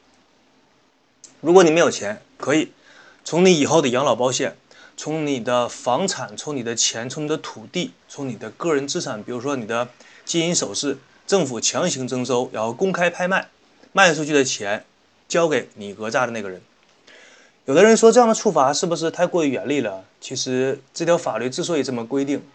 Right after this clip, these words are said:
就是要让那些讹诈做好事的人知道，这样的事情你是不可以做的。一旦你做了，就要受到巨大的惩罚，让你痛彻心扉。从此以后，再也没有人敢讹诈做好事的人。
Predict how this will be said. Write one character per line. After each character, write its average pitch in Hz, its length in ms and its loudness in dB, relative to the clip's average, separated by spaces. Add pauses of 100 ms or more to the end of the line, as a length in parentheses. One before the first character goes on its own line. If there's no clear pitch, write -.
(160)
就 185 300 2
是 127 160 -4
要 113 160 -4
让 117 300 -10
那 117 120 -10
些 113 400 -8 (440)
讹 123 180 0
诈 156 180 6
做 170 160 0
好 104 220 -6
事 - 160 -8
的 131 120 -2
人 95 200 -8
知 123 160 -8
道， 117 180 -8 (140)
这 170 100 -2
样 143 140 2
的 120 80 -6
事 139 180 -6
情 110 140 -10
你 101 80 -14
是 - 60 -20 (100)
不 - 80 -10
可 - 240 -6
以 135 100 -2
做 104 260 -12
的。 95 80 -16 (640)
一 120 120 -6
旦 180 180 6
你 113 120 -4
做 139 240 0
了， 107 180 -4
就 - 140 -8
要 113 160 -4
受 135 180 -4
到 117 140 -6
巨 170 220 -4
大 139 120 4
的 107 80 -8
惩 - 220 -12
罚， 95 220 -16 (240)
让 127 100 -8
你 107 80 -8
痛 156 300 -10
彻 123 160 -8
心 104 260 -10
扉。 101 160 -12 (460)
从 175 160 0
此 170 100 0
以 139 80 0
后， 156 260 0 (120)
再 165 240 6
也 120 60 0
没 110 120 -4
有 110 140 -4
人 104 120 -8
敢 98 240 -10
讹 95 140 -8
诈 107 240 -2
做 143 100 -8
好 110 160 -14
事 - 160 -8
的 120 80 -10
人。 92 120 -14